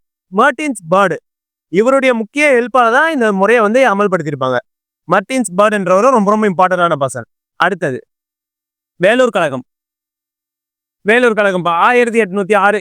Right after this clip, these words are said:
இயர் ரொம்ப இம்பார்ட்டன்ட். அது எப்ப நடந்ததுன்ற இயர் வந்து ரொம்ப முக்கியம். சரி, மத்திய இந்தியாவில் புரட்சியில் ஜான்சியில் ராணி லட்சுமிபாய் அவர்கள் வழிநடத்தப்பட்டது. இந்தியாவின் மாபெரும் தேசபக்தர்களுள்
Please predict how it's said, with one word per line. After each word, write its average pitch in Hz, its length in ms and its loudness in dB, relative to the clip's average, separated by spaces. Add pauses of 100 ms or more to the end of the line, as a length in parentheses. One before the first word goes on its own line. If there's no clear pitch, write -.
இயர் 220 300 0
ரொம்ப 202 220 0
இம்பார்ட்டன்ட். 175 360 -2
அது 175 200 0
எப்ப 185 200 0
நடந்ததுன்ற 208 540 0 (120)
இயர் 185 140 4
வந்து 208 180 0
ரொம்ப 208 160 -2
முக்கியம். 147 340 -8 (460)
சரி, 180 240 2
மத்திய 220 360 -2
இந்தியாவில் 220 400 0
புரட்சியில் 214 640 -2
ஜான்சியில் 254 580 0
ராணி 208 380 0 (200)
லட்சுமிபாய் 214 580 0
அவர்கள் 143 460 0 (400)
வழிநடத்தப்பட்டது. 180 720 -2 (460)
இந்தியாவின் 269 460 2
மாபெரும் 240 500 0
தேசபக்தர்களுள் 175 920 0